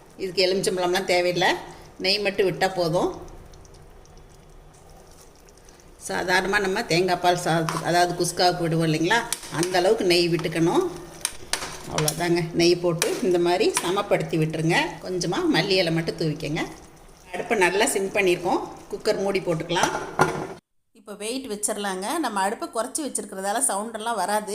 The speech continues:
பத்துலேருந்து பன்னெண்டு நிமிஷம் டைம் வச்சு நம்ம இறக்கிடலாங்க. வெயிட் போட்டதுக்கப்புறம் அடுப்பை குறைச்சி வச்சு பன்னெண்டு நிமிஷம் விட்டு இப்போ அடுப்பை ஆஃப் பண்ணியாச்சுங்க. இப்போ இது உடனே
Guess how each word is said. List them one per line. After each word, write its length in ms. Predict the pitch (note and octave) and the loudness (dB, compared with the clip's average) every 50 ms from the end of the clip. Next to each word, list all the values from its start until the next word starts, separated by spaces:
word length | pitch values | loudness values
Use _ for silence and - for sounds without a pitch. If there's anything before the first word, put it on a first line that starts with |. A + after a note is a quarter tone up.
| B3 D4 - | -6 -4 -4
பத்துலேருந்து 600 | G3+ F#3+ - - C4 C4 A#3+ A#3 B3+ B3+ C4 - - - | -6 -6 -6 -8 -6 -4 -4 -4 -4 -4 -4 -4 -4 -4
பன்னெண்டு 320 | G3 G3 A3 A3+ A3 A3+ G#3+ | -4 -4 -6 -8 -8 -8 -10
நிமிஷம் 300 | G#3+ A3 - E4 E4 D#4+ - | -8 -8 -4 -4 -4 -2 -2
டைம் 200 | G#3+ G#3 A3 A3+ A#3 A3 | -2 -2 -2 -4 -6 -8
வச்சு 220 | G3+ G3+ - C#4+ D4+ D#4 | -6 -6 -4 -2 -2 -2
நம்ம 160 | A#3+ G3 F3+ E3+ | -2 -2 -2 -2
இறக்கிடலாங்க. 600 | E3 F3+ - - F3+ F3 E3+ E3+ E3 D#3+ D#3+ F3+ G#3+ D4 E4 E4+ E4 - _ _ _ _ - - A#3 | -2 -4 -6 -12 -14 -12 -6 -6 -6 -6 -6 -6 -4 -4 -4 -6 -8 -12 _ _ _ _ -2 6 8
வெயிட் 260 | A#3 C#4+ D#4+ D#4+ - - | 8 8 8 4 6 6
போட்டதுக்கப்புறம் 640 | C4 C4 B3+ C4 A#3+ A#3+ - G3 - G3+ G#3 B3+ E4 D#4 | 6 6 8 6 4 4 4 2 2 4 6 6 8 8
அடுப்பை 220 | B3+ A#3+ B3 B3 C#4 - A#3+ | 8 6 6 4 4 6 6
குறைச்சி 300 | A3+ A#3 B3 A#3+ - C#4+ B3 | 6 6 4 2 4 4 4
வச்சு 220 | G#3 - - A#3+ C#4 F4 - - | 4 4 2 2 2 2 4 6
பன்னெண்டு 360 | G#3 G#3 A#3+ C#4 D4 C#4 C4+ B3 B3 | 6 6 8 6 8 8 6 8 6
நிமிஷம் 280 | B3 C4 - D#4 B3 G#3+ | 6 6 6 4 4 4
விட்டு 240 | G3+ - - A3 B3 F#4 G4 - - - - - - - - | 2 2 6 6 6 6 4 0 -6 -10 -10 -10 -8 -6 -4
இப்போ 120 | G#3 - G3+ G3 | 2 6 8 8
அடுப்பை 220 | G3+ C#4 - D#4+ C#4 G#3+ G3+ | 8 6 6 8 8 8 8
ஆஃப் 160 | A3 B3 - | 6 4 2
பண்ணியாச்சுங்க. 500 | B3+ A3+ A3 G3+ F#3+ F3+ - F#3+ G3+ B3 D#4+ F4+ | 0 2 4 2 2 2 0 0 2 4 4 6
இப்போ 120 | F#4 A#3 G#3+ | 6 6 6
இது 80 | G#3 G3 G3+ | 8 8 6
உடனே 240 | G#3 B3 B3 D4+ | 6 8 8 8